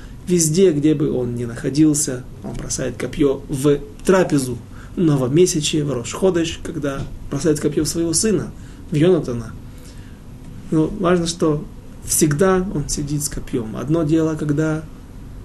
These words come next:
Давид играет ему на каком-то инструменте, струнам, как мы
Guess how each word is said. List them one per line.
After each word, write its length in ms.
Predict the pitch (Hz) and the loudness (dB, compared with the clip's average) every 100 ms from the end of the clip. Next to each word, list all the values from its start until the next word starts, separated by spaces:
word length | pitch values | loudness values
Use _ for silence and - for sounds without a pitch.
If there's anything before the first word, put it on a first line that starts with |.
| - | 0
Давид 320 | 143 143 160 - | 2 4 2 0
играет 460 | 147 147 147 139 | -2 0 0 -2
ему 300 | 147 139 135 | -4 -4 -2
на 340 | 131 131 123 131 - - - - - - - - | -4 -4 -6 -8 -12 -14 -14 -16 -16 -16 -14 -6
каком-то 300 | 131 123 127 | -4 -2 -2
инструменте, 800 | 120 - 139 139 135 127 127 123 - - - | -2 -2 0 2 0 0 -4 -4 -10 -16 -10
струнам, 560 | - - 143 139 127 123 | -10 -2 2 2 0 -4
как 120 | - | -8
мы 80 | - | -8